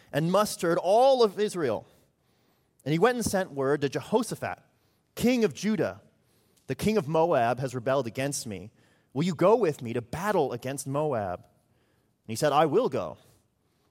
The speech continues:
I am as you are, my people as your people, my horses as your horses." Then he said, "By which way shall we march?"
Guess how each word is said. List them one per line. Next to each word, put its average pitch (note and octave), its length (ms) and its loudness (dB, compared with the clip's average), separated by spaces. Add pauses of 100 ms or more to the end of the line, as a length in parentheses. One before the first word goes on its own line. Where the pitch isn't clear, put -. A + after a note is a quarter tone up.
(180)
I D3 160 -2
am F#3+ 100 2
as C#3+ 120 -2
you F3 180 2
are, D#3+ 220 6
my A#2+ 140 -2
people D3+ 380 -6
as G2+ 100 -6
your A2 140 -4
people, A#2+ 480 -8 (360)
my B2+ 120 -2
horses A#2 720 -2
as A#2+ 220 -4
your B2+ 180 -6
horses." D#3 680 -10 (1000)
Then D3+ 100 -2
he D#3+ 60 -2
said, C3+ 180 0
"By C3 120 2
which D#3 220 -2
way D#3 200 -2
shall C3 160 -6
we A#2+ 80 -4
march?" F#3+ 480 -10